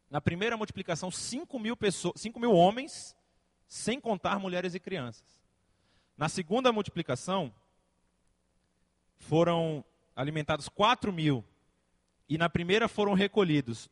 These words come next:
doze cestos cheios. Na segunda, sete. Então, nós temos que entender, e, e por que que a multiplicação dos pe-, do, do, dos pães e peixes é importante? Porque, se vocês lembram da história, os,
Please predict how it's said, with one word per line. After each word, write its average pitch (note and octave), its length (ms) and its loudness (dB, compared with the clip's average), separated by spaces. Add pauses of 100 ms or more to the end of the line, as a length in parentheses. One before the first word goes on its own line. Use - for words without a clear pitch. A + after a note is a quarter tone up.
(120)
doze G#3 420 6
cestos F#3+ 500 -6
cheios. A#2+ 600 -6 (880)
Na C#3+ 160 -2
segunda, D3+ 340 -8
sete. - 480 -8 (1700)
Então, A3+ 280 -6
nós A3+ 180 0
temos A#3+ 260 -4
que A3+ 100 -10
entender, F3+ 640 -4 (200)
e, G3 200 -4
e G3+ 280 -6
por G3+ 200 -6
que B3 120 -4
que - 80 -8
a A3+ 40 -4
multiplicação G3+ 640 -4
dos E3 140 -6
pe-, E3 380 -4
do, C#3+ 180 0
do, C3+ 160 -2
dos C3+ 120 -4
pães D3 200 -8
e C3 40 -14
peixes C#3+ 260 -8
é C3+ 60 -8
importante? B2 580 -12
Porque, F#3+ 420 -6
se - 140 -14
vocês F#3+ 260 -6
lembram F3+ 240 -6
da D#3+ 100 -6
história, F3 360 -4
os, D3 260 -10